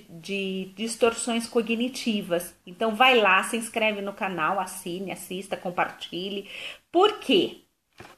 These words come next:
Porque a gente precisa fazer o povo pensar certo. Eu que-,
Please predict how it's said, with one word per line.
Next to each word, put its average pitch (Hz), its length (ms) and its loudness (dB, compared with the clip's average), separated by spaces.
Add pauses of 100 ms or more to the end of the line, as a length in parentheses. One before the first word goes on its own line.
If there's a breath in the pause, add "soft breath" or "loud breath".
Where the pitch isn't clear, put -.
(360)
Porque 208 800 6
a 151 80 2
gente 190 260 -2
precisa 226 800 0
fazer 202 460 2
o 214 80 -6
povo 202 400 2
pensar 208 500 2
certo. 208 1080 6 (520 loud breath)
Eu 247 320 6
que-, 214 260 2